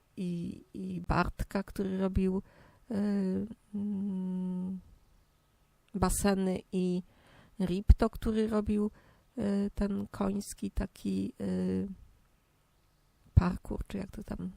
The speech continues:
zapomniałam, jak to się nazywa. Zaraz zobaczymy, wszystko jest napisane przecież.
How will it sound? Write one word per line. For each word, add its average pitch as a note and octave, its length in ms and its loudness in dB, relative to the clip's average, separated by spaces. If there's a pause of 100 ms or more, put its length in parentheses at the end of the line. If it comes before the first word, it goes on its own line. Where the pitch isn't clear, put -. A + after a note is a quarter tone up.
(140)
zapomniałam, F3 440 0
jak - 100 -6
to - 60 -8
się - 140 -8
nazywa. G3+ 420 -4 (1160)
Zaraz F3+ 280 0
zobaczymy, F3 460 2
wszystko - 280 -4
jest F3 140 2
napisane E3 480 0
przecież. - 580 -4